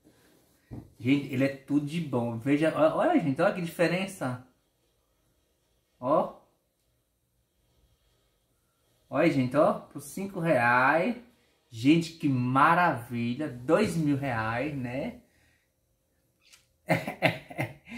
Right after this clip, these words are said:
E amanhã eu começo a gravar com ele, tá, gente? Amanhã, né? Depois, eita, gente, que maravilha. Pronto, calma, não vou gravar não, Renato. Saí, saí.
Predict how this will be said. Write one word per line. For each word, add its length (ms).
E 80
amanhã 440
eu 60
começo 240
a 40
gravar 240
com 180
ele, 140
tá, 160
gente? 420
Amanhã, 800
né? 520
Depois, 600
eita, 340
gente, 220
que 80
maravilha. 680
Pronto, 500
calma, 440
não 80
vou 80
gravar 260
não, 220
Renato. 280
Saí, 560
saí. 720